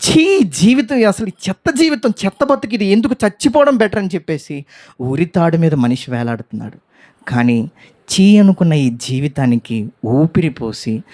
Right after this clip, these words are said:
కొత్త జీవితాన్ని ఇవ్వాలని యేసయ్య నా కోసం, మనందరి కోసం సిలువలో మే-, మేకుల మీద వేలాడుతున్నాడు ఆయన. ఇది మనిషికి అర్థమైతే చాలా బాగుంటుంది. కానీ ఎక్కడ అర్థమవుతుందంటారు?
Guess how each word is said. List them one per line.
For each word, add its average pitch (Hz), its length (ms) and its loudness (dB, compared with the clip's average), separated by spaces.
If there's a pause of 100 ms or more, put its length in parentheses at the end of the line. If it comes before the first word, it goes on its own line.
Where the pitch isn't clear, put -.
(280)
కొత్త - 380 -4
జీవితాన్ని 180 640 2
ఇవ్వాలని 117 600 -2 (220)
యేసయ్య 113 640 -4 (320)
నా 117 300 2
కోసం, 185 440 0
మనందరి 123 400 0
కోసం 113 440 -6
సిలువలో 123 440 0
మే-, 113 380 0
మేకుల 117 460 0
మీద 127 260 0 (760)
వేలాడుతున్నాడు 107 760 -2
ఆయన. - 220 -12 (600)
ఇది 123 140 2
మనిషికి 120 440 0
అర్థమైతే 113 760 -2 (360)
చాలా 117 260 -4
బాగుంటుంది. 117 580 -8 (720)
కానీ 208 200 4
ఎక్కడ 170 240 0
అర్థమవుతుందంటారు? 160 960 0